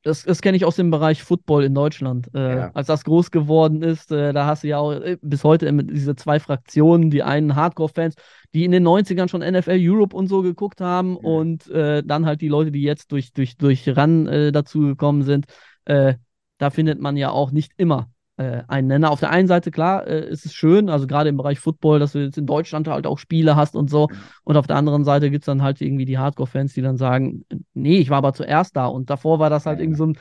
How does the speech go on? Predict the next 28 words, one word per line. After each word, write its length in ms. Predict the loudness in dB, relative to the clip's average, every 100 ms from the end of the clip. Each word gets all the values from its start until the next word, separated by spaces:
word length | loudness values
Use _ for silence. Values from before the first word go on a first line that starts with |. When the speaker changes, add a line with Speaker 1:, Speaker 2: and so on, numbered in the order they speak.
| -10 -6
Speaker 1:
kleiner 340 | 0 2 2
elitärer 500 | 0 0 0 -2 -2
Club 280 | 0 0 0
und, 420 | -2 -4 -4 -8 -6
äh, 220 | -4 -4 _ -6
jetzt 200 | -4 -4
auf 120 | -2
einmal, 220 | 0 2
ja, 180 | 2 0
der 320 | -2 -10 -6
hat 80 | -4
doch 80 | -2
gar 100 | -2
keine 260 | -2 -2
Ahnung, 260 | 2 2 2
so 140 | 0
keine 320 | -4 0 0 2
Daseinsberechtigung 1120 | 2 2 2 0 -2 -2 -2 0 0 2 2
und 120 | 0
so.“ 220 | -2 -4 -6 _ _ -2
Äh, 260 | 0 0 -2 -2
ja, 180 | -2
finde 180 | -2 -6
ich 60 | -8
halt 120 | -6
auch 120 | -4
immer 180 | -2 -2
Quatsch, 340 | -4 -8 -8